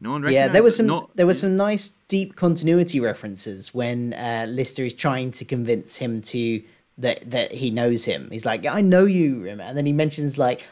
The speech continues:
Speaker 2: the bronze swimming certificate, which the B S C is on his thing. He
Speaker 1: Yeah.
Speaker 2: mentions, uh, the, he mentions the Samaritan switchboard thing,
Speaker 1: Mm,
Speaker 2: uh,
Speaker 1: mm.
Speaker 2: from, like, series two or whenever it was,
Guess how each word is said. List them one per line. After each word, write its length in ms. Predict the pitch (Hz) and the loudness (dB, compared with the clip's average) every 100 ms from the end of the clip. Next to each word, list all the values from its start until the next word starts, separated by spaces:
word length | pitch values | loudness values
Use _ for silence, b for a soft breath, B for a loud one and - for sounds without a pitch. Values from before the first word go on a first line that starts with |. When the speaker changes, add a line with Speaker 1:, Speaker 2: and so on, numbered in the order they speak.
| B | B
Speaker 2:
the 80 | - | -4
bronze 520 | 120 151 147 147 143 | 2 4 6 4 2
swimming 480 | - - 143 143 143 | 0 0 2 2 2
certificate, 560 | 139 135 143 143 147 139 | 0 0 -2 2 0 2
which 220 | 135 - | -4 -8
the 60 | 123 | -10
B 280 | 120 135 131 | -2 0 2
S 160 | 120 | 0
C 440 | - - 131 127 117 | -2 -2 -2 -2 -6
is 360 | - 113 110 | -10 -12 -6
on 180 | 120 120 | -4 -2
his 220 | 120 120 | -4 -6
thing. 340 | - 127 123 123 B B | -6 -4 -2 -6 B B
He 100 | 139 | 0
Speaker 1:
Yeah. 60 | |
Speaker 2:
mentions, 640 | 139 131 98 127 123 120 - B B _ | 0 0 -2 -2 -2 -4 -8 B B _
uh, 360 | 123 123 120 120 | 0 2 2 0
the, 80 | - - | -2 0
he 80 | 185 | 4
mentions 380 | 185 226 202 160 | 4 4 0 -2
the 60 | 143 | -2
Samaritan 680 | - 147 135 202 180 110 87 | 0 2 2 0 -2 -6 -6
switchboard 720 | - 113 - - 98 90 - - _ _ | -6 -6 -10 -4 -4 -4 -12 -20 _ _
thing, 220 | - 101 | -2 -2
Speaker 1:
Mm, 380 | 160 156 123 90 85 | -2 -4 -6 -8 -8
Speaker 2:
uh, 460 | 120 117 113 110 104 | -2 0 2 0 -2
Speaker 1:
mm. 200 | - - | -8 -8
Speaker 2:
from, 300 | - 135 120 | 0 0 0
like, 300 | 120 117 - | -2 -2 -2
series 520 | - 151 127 120 117 | 0 2 2 -2 -4
two 360 | - - 165 131 | -2 2 4 4
or 40 | |
whenever 300 | 107 101 98 | 2 -4 -8
it 120 | 80 | -10
was, 360 | 87 92 - | -10 -10 -10